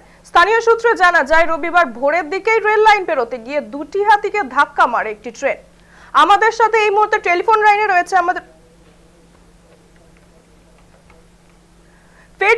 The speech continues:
ট্রেনের ধাক্কায় মৃত্যু হয়েছে এক প্রাপ্তবয়স্ক হাতির, আহত হয়েছে আরও একজন হাতি। ঘটনাটি ঘটেছে ধূপগুড়ির ভোজপাড়া নোয়াপাড়া এলাকায়। স্থানীয় সূত্রে জানা যায়, রবিবার ভোরের দিকে রেল লাইন পেরোতে গিয়ে দুটি হাতিকে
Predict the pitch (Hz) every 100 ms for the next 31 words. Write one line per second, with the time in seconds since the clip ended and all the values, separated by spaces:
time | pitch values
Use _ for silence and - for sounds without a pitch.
0 | - 440 440 330 320 392 - 466 370 370
1 | 427 - 508 508 480 453 392 392 330 -
2 | 285 233 208 - 220 - 202 _ _ _
3 | _ - 254 339 427 453 453 440 427 453
4 | 453 - 339 453 480 269 262 269 247 214
5 | 226 - _ _ _ _ - 285 294 427
6 | 415 415 285 311 427 370 247 269 320 302
7 | 285 370 349 220 294 320 - 392 403 415
8 | - - - 311 359 381 349 240 208 214
9 | 226 240 - _ _ _ _ _ _ _
10 | - 359 370 453 453 466 466 453 359 349
11 | 339 359 330 330 311 311 247 277 339 311
12 | 381 403 269 302 370 392 403 392 330 294
13 | 240 208 233 262 277 302 330 302 330 330